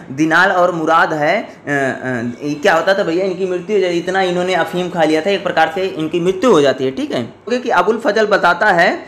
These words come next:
कि अभिजात जो वर्ग था क्या करता था, अफीम के सेवा, सेवन करता था, यानी अफीम का इसको लत करता था।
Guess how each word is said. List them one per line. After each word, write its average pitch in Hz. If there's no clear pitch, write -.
कि 214
अभिजात 190
जो 202
वर्ग 190
था 220
क्या 220
करता 196
था, 226
अफीम 226
के 233
सेवा, 202
सेवन 196
करता 190
था, 170
यानी 160
अफीम 185
का 208
इसको 180
लत 185
करता 175
था। 208